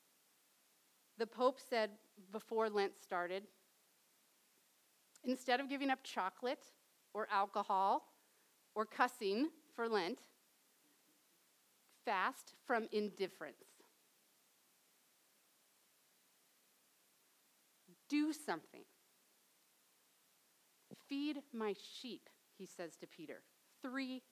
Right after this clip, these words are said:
times. "Feed my sheep. Feed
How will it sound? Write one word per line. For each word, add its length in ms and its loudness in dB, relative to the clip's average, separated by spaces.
times. 480 -8
"Feed 400 -8
my 200 -6
sheep. 480 -12
Feed 480 -8